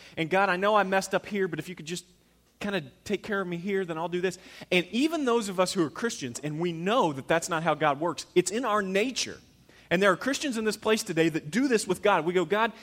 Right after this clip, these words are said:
you know what? I, I know I've been messing up, and I know I'm not supposed to live like that, but God, if you could just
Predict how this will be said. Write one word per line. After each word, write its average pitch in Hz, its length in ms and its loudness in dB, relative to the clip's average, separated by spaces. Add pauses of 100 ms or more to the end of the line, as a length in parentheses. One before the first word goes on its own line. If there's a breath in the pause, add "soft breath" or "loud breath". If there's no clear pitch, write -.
(240 loud breath)
you 208 80 0
know 220 80 -2
what? 220 280 2
I, 185 280 -4
I 156 140 -6
know 196 400 -2
I've 151 220 -6
been 170 160 -4
messing 175 300 -6
up, 170 200 -4
and 143 80 -4
I 143 40 -4
know 170 120 -4
I'm 180 100 -6
not 156 120 -6
supposed - 280 -12
to 139 60 -8
live 160 220 -6
like 160 200 0
that, 156 280 0
but 143 140 -4
God, 165 180 -2
if 151 160 -6
you 202 60 -10
could 208 140 -10
just 175 240 -8